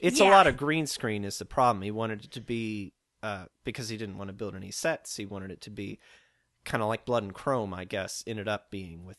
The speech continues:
Speaker 1: the digital sets and everybody running in front of green screens,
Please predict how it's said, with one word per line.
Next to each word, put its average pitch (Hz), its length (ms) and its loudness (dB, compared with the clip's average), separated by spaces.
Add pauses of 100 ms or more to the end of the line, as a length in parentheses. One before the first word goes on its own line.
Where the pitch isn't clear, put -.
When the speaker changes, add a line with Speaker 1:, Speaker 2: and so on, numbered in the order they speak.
Speaker 1:
the 95 200 -16
digital 110 380 -4
sets - 400 -4
and 107 100 -6
everybody 101 360 -6
running 98 320 -8
in 98 80 -12
front 101 200 -10
of 98 60 -12
green 101 260 -8
screens, 98 460 -10